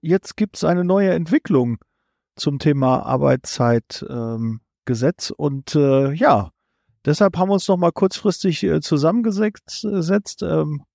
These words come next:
hallo Alex, ähm, ich hab, äh, Doktor Alexander Bissels von C M S, äh, weiterhin bei mir, ähm, zu Gast. Und, äh, ja, Alex,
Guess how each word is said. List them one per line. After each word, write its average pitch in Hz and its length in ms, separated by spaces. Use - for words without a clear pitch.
hallo 170 340
Alex, 180 560
ähm, 165 480
ich - 140
hab, 147 120
äh, 147 120
Doktor 156 260
Alexander 139 420
Bissels 220 360
von 151 160
C 156 140
M 143 100
S, 180 260
äh, 180 60
weiterhin 170 600
bei 156 100
mir, 156 500
ähm, 139 420
zu - 140
Gast. 165 400
Und, 151 420
äh, 143 340
ja, 147 420
Alex, 151 520